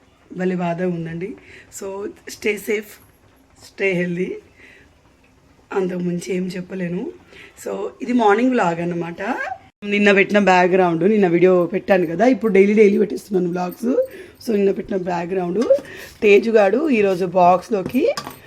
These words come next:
పన్నీర్ కర్రీ పెట్టమన్నారు. ఈరోజు వెరైటీగా కొంచెం పన్నీర్ కర్రీ ట్రై చేస్తా ఉన్నాను. So, ఇదేంటంటే పన్నీర్ డీప్ ఫ్రిడ్జ్లో ఉంటుంది కదా,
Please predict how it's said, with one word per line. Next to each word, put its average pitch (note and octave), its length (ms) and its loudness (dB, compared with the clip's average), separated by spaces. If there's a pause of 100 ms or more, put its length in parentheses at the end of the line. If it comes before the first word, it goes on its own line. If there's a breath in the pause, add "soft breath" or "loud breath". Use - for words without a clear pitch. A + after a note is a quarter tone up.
(180 loud breath)
పన్నీర్ A3 320 4
కర్రీ F3+ 260 2
పెట్టమన్నారు. F3+ 480 -2
ఈరోజు A#3 300 4
వెరైటీగా A#3 360 4
కొంచెం A#3+ 420 -2
పన్నీర్ F#3+ 260 -2
కర్రీ G3 140 -2
ట్రై - 220 -6
చేస్తా - 320 -8
ఉన్నాను. F3 420 -10 (580 loud breath)
So, B3+ 60 -2
ఇదేంటంటే B3 880 0 (340 loud breath)
పన్నీర్ A#3 280 4
డీప్ B3 180 -4
ఫ్రిడ్జ్లో G#3+ 280 0
ఉంటుంది F3+ 240 -4
కదా, F3+ 300 -2